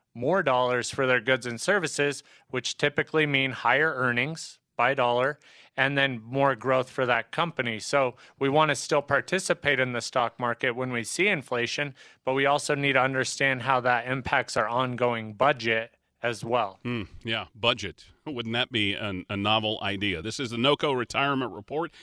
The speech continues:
Speaker 2: and we have a, a couple minutes left in this segment, Alicia, and outliving our savings, number one question of, I, I know that people have, "How can you help me not outlive my savings?" And how do you address this with people and,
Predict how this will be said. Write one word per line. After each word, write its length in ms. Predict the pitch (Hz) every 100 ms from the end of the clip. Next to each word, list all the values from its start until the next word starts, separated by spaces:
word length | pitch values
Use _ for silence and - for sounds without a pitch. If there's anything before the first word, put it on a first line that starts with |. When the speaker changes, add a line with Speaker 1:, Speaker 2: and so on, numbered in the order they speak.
| -
Speaker 2:
and 100 | 139
we 60 | 156
have 140 | 180
a, 100 | 185 143
a 120 | 147
couple 280 | - 180 175
minutes 260 | 175 143
left 260 | 135 160 -
in 280 | 147 135 123
this 320 | 135 160 -
segment, 480 | - - 165 156 143
Alicia, 480 | 131 135 143 156 135 - _ _ _ -
and 320 | 143 143 135 _ _ _ 131 -
outliving 460 | 190 - 196 185 160
our 80 |
savings, 480 | 135 175 175 170 160
number 260 | 151 165 170
one 180 | 151 143
question 600 | - 147 - 151 143 143
of, 260 | 127 127 123
I, 140 | 135 107
I 280 | 110 123
know 200 | 123 135
that 140 | 127 123
people 240 | 143 -
have, 180 | 139 127
"How 100 | 196
can 140 | 233
you 100 | 226
help 160 | 196 226
me 220 | 208 196 -
not 200 | 190 -
outlive 340 | 127 170 170 175
my 180 | 156 147
savings?" 600 | - 185 135 104 - -
And 480 | - 139 139 139 135 - - - -
how 180 | 285
do 80 | 370
you 120 | 381
address 420 | 233 120 135 135 -
this 280 | 95 -
with 200 | 113 101
people 400 | - 120 - 101
and, 180 | 101 101